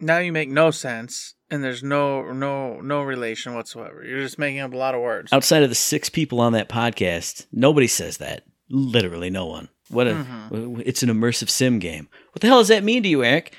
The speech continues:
Speaker 2: That means, like, farming simulator to me. It's
Speaker 1: That's
Speaker 2: an
Speaker 1: what it
Speaker 2: immersive
Speaker 1: means
Speaker 2: sim.
Speaker 1: to me.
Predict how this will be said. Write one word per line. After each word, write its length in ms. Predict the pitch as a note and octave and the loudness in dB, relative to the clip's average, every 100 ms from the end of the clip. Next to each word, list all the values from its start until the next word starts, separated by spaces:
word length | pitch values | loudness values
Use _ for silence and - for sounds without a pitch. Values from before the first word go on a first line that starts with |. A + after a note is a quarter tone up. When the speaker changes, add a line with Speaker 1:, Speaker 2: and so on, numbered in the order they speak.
| - - _ - | -20 -20 _ 4
Speaker 2:
That 180 | A3 A#3 | 4 6
means, 320 | A3+ E3+ - _ - | 2 2 -2 _ 2
like, 220 | D#3+ D#3 - | 2 2 -12
farming 440 | - F3+ G3 F3+ | 4 4 6 2
simulator 500 | - C#3 B2 A2 F#2+ | 2 4 4 2 -2
to 160 | - B2 | -2 2
me. 200 | D3+ C3+ - - - | 4 4 0 -8 4
It's 140 | F#3+ | 4
Speaker 1:
That's 40 | - | 8
Speaker 2:
an 60 | |
Speaker 1:
what 100 | A#3 | 8
it 80 | F3 | 8
Speaker 2:
immersive 60 | G3 | 4
Speaker 1:
means 120 | F#3 | 2
Speaker 2:
sim. 140 | - G3+ | 4 4
Speaker 1:
to 40 | |
me. 240 | - D#3 | 4 -2